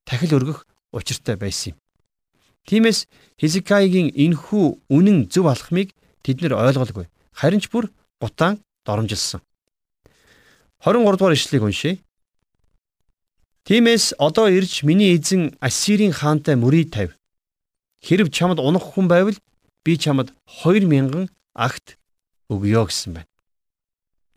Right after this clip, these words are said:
За энэ дормж үгнээс бид нэр Юдагийн хүн хүч цэрэг армийн байдлыг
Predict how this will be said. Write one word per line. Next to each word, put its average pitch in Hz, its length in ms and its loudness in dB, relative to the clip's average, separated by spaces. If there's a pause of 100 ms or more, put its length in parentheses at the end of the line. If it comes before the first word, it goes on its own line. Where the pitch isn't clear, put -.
(160)
За 120 240 0
энэ 185 160 4
дормж 147 320 2
үгнээс 147 240 -2
бид 123 160 -4
нэр 131 160 -2
Юдагийн 131 640 -2
хүн 131 320 0
хүч - 320 -8 (400)
цэрэг 175 400 0
армийн 139 160 0
байдлыг 110 480 -6